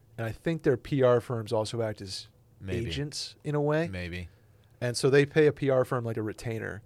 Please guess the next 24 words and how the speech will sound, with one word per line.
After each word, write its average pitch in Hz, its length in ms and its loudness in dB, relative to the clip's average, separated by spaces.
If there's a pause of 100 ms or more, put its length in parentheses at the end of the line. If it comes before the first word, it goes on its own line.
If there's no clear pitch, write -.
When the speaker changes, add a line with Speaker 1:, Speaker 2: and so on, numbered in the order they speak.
(140)
Speaker 2:
Okay. 87 320 -10 (680)
Speaker 1:
Or, 131 160 2
or, 127 200 0
or 127 360 0
a 123 120 -2
retainer's 131 400 -2
deducted 120 440 -2
from 117 220 -8
their, 110 380 -6 (1080)
you 131 120 -8
know, 71 220 -10 (540)
sponsorships 123 800 -4
per 127 160 -4
month 107 300 -10
or 98 60 -10
whatever. 104 360 -12 (720)
And 139 120 0
I 139 40 4
bet 131 240 6
you 127 80 -6
the 113 60 -8
P 123 280 -6
R 117 160 0
company 113 460 -10